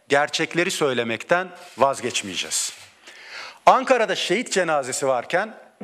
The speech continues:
mecliste mangal partisi yapanlar bize bildiri dayatamaz.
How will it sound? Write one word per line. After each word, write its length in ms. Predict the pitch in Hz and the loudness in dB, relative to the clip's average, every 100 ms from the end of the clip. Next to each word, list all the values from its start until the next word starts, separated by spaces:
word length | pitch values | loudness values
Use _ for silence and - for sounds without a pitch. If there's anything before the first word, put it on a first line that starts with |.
| - | -10
mecliste 500 | 104 151 143 175 - | -2 -2 0 -2 0
mangal 400 | 190 160 160 226 | 2 0 2 0
partisi 460 | 233 175 151 - 131 | 2 0 0 -4 -2
yapanlar 600 | 127 135 123 139 226 - - - - _ 104 | -2 0 -2 0 0 -2 -16 -20 -20 _ -6
bize 320 | 151 185 160 | -2 0 -2
bildiri 340 | 151 135 160 | -4 -2 0
dayatamaz. 680 | 143 123 107 90 - - - | 0 0 -4 -6 -6 -6 -8